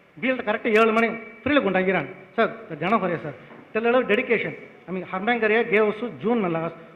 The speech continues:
ஒன் ஹவுஸ் ஹையா ஒன் ததி தொப்புனா தெரியல இடம். ஆனந்தம் தா, கிருஷ்ணாராவ் சாரு, சுப்பிரமணியம் சாரு, ஹரிகிருஷ்ணன். இது நாலு பேர். டெய்லி தெரியல டைமுக்கு ஏறணும்.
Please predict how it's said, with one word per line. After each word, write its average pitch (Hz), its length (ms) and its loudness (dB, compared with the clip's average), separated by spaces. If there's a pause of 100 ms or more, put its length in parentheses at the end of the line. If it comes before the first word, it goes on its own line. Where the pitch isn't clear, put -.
ஒன் 196 200 -2
ஹவுஸ் 208 220 -2
ஹையா 180 380 -6
ஒன் 190 220 -4
ததி 220 180 -2
தொப்புனா 202 560 -2 (680)
தெரியல 180 360 0
இடம். 151 200 -8 (360)
ஆனந்தம் 190 400 -2
தா, 190 240 2 (840)
கிருஷ்ணாராவ் 196 520 0
சாரு, 180 400 0 (560)
சுப்பிரமணியம் 202 500 -2
சாரு, 170 360 -2 (260)
ஹரிகிருஷ்ணன். 208 560 0 (480)
இது 190 100 -6
நாலு 190 220 4
பேர். 196 200 0 (1900)
டெய்லி 269 480 4
தெரியல 233 260 0
டைமுக்கு 214 400 4
ஏறணும். 208 320 2